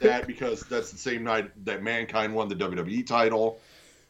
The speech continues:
And I did let her know that, and I said, "You know, you do realize your birthday was one of the most important dates in wrestling history for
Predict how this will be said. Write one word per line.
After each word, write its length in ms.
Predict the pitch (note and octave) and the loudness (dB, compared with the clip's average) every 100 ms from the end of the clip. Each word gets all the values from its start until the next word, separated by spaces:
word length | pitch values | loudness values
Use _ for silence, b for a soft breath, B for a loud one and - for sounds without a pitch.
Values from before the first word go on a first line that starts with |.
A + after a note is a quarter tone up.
| - | 0
And 240 | B2+ A#2+ | 2 6
I 60 | C3+ | 4
did 260 | D#3+ E3 C3+ | 6 4 4
let 160 | D3+ | 4
her 80 | C#3 | 6
know 220 | C3 C3 B2+ | 4 4 4
that, 220 | A#2 A2+ | 2 2
and 80 | A#2 | 0
I 100 | A2+ | 0
said, 280 | B2 G#2 A2 | 0 0 0
"You 100 | A#2+ | -2
know, 120 | A#2 | 0
you 140 | A#2 | 0
do 180 | B2 C3 | 2 2
realize 320 | B2 A#2 A2+ | 4 6 4
your 120 | A#2 G2+ | 4 2
birthday 320 | A2 A2 G#2 | 2 4 2
was 260 | G2 F2+ | 2 -2
one 200 | G2 G#2 | -2 0
of 40 | G#2 | 0
the 60 | |
most 300 | G2+ G2 - G2 | 0 0 -2 -8
important 400 | - G#2 F#2+ G2 | 2 2 4 2
dates 260 | G2 - | 2 0
in 80 | F2+ | -2
wrestling 440 | F#2 F#2 - F2 E2+ | 0 0 0 -2 0
history 400 | F#2 - F2+ F2 | 0 0 -2 0
for 280 | E2 D#2 | 0 0